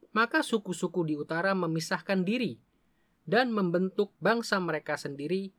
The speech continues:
pada sekitar tahun sembilan ratus tiga puluh sebelum Masehi.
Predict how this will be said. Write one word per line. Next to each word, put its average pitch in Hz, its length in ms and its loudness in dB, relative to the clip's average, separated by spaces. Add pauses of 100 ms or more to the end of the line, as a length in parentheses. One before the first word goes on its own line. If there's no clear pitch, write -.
(240)
pada 135 240 -6
sekitar 202 560 -2
tahun 170 400 0 (240)
sembilan 131 400 -8
ratus 165 400 -2
tiga 131 320 -6
puluh 156 400 -4
sebelum 139 480 -6
Masehi. 160 400 -2